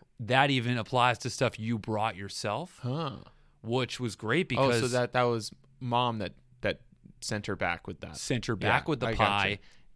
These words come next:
Speaker 1: It ended up eating the pie all weekend. It was excellent. Um, so that was a highlight. Um, and, uh, yeah, that's, so when you do the Thanksgiving,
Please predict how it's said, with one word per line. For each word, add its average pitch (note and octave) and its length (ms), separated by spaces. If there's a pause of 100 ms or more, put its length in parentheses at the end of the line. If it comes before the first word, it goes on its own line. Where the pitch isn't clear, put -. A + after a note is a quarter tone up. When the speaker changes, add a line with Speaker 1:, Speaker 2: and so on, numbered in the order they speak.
(220)
Speaker 1:
It A2 340
ended B2 220
up A2 100
eating A2+ 220
the G2+ 80
pie A2 240
all G2+ 200
weekend. B2 720
It G2+ 80
was F#2+ 200 (100)
excellent. A#2 640 (180)
Um, G2+ 420
so A2 180
that A2+ 180
was A#2+ 140
a A2 60
highlight. G#2+ 600 (480)
Um, G2 440 (120)
and, G2 640 (160)
uh, F#2 600
yeah, C#3 220 (100)
that's, - 240
so A2 400
when A#2 160
you C#3 80
do G3+ 140
the F3+ 100
Thanksgiving, B2+ 580